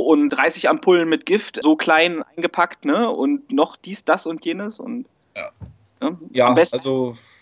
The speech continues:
Speaker 1: eine Atom-, äh, eine Atombombe in der Gürtelschnalle und sowas.
Speaker 2: <laughs>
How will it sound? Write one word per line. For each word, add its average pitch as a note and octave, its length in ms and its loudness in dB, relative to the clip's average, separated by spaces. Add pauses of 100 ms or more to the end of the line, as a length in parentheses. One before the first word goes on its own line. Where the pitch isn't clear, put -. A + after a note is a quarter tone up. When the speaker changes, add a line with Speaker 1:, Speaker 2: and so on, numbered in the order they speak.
(280)
Speaker 1:
eine B2 120 -6
Atom-, G#3 340 -2 (340)
äh, D3+ 60 4 (100)
eine D3 180 2
Atombombe G3+ 640 2
in D#3 200 -2
der C#3+ 100 2
Gürtelschnalle D#3 680 0
und C3 140 -4
sowas. B2 500 -2
Speaker 2:
<laughs> - 40 -20